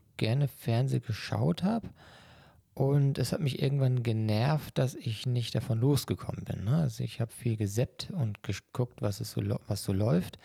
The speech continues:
Das Pendant wäre heute ja dieses YouTuben, dass man bei YouTube immer wieder Videos guckt und dann kriegt man ja wieder vorgeschlagen, guckt wieder neue Videos.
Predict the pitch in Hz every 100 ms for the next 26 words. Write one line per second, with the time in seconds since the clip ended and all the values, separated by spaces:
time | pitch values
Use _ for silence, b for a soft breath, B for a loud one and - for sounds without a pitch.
0 | B B B B - - - 123 127 151
1 | 131 127 113 120 147 156 147 139 123 113
2 | 110 113 104 - 127 139 160 - 180 175
3 | 240 190 131 117 120 110 110 151 - 160
4 | 143 139 135 131 131 131 131 127 131 -
5 | _ _ _ _ _ _ _ _ 156 143
6 | 147 151 - 160 151 - 135 127 123 123
7 | - 127 123 117 120 117 147 147 135 143
8 | 135 123 117 110 131 156 165 165 190 -